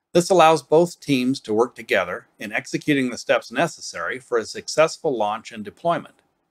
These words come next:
In all of our Fox one integrations, I am the one who loads our CubeSat into the deployer.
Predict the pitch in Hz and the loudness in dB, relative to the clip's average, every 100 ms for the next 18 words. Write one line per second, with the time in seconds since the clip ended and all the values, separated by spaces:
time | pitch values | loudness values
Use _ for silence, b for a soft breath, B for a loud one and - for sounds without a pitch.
0 | _ _ _ _ _ _ _ 135 147 170 | _ _ _ _ _ _ _ 2 4 6
1 | 165 147 - 151 139 - 180 185 131 92 | 6 4 2 0 0 -2 0 2 0 -2
2 | 92 90 - 120 139 - 123 135 131 120 | -4 -6 -6 -12 -12 -4 0 0 0 0
3 | 127 120 117 98 117 165 175 147 120 - | -2 -2 -4 2 6 6 6 2 0 -2
4 | 185 151 101 101 113 117 110 107 107 - | -4 -2 -4 -4 -4 -10 -8 -6 -6 0
5 | 180 147 73 | 2 2 0